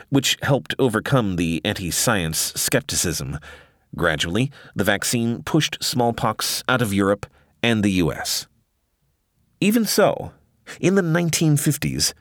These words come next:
some one hundred fifty years after Jenner's discovery, one point seven billion people, or roughly sixty percent of the world's population, still lived in countries where the virus was endemic.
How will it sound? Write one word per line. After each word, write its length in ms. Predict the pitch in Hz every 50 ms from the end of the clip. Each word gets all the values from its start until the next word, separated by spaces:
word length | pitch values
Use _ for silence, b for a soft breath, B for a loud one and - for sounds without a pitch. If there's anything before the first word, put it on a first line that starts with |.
| b b b
some 240 | - - 135 131
one 320 | 123 - 107 113 143 170 170
hundred 400 | 147 151 151 131 135 131 127 -
fifty 320 | - - 160 156 - 156
years 460 | 156 139 107 101 104 95 98 101 -
after 260 | - 92 104 - 110 101
Jenner's 460 | 90 85 113 110 107 101 98 87 -
discovery, 640 | - 95 98 - - 160 147 123 85 71 69 82 82 - B B B B B B B
one 240 | B 123 165 190
point 300 | 160 - 180 175 165 151
seven 440 | - - 160 143 131 135 143 143 110
billion 480 | 95 - 135 131 127 120 113 120 120 113
people, 420 | - 151 139 - - 65 98 - B B B B
or 200 | 104 107 101 - _
roughly 320 | - 110 101 - 95 95 92
sixty 480 | - - - 151 - - - 143 139
percent 360 | 135 - 143 131 - - 110 98
of 100 | 95 92
the 60 | 104
world's 360 | 90 90 98 101 101 101 -
population, 720 | - - - 113 - 87 92 120 127 117 - - 80 78 80 B B B B B B
still 400 | B - - 151 156 165 165 107
lived 320 | 95 127 131 127 113 131
in 160 | 123 117 117
countries 560 | 113 - 127 98 - - 92 90 110 117 120 120
where 220 | - 101 110 110
the 100 | 101 104
virus 440 | 90 101 95 92 90 98 101 - -
was 280 | 92 92 95 90 95
endemic. 640 | 92 71 95 95 87 76 95 80 62 - - - -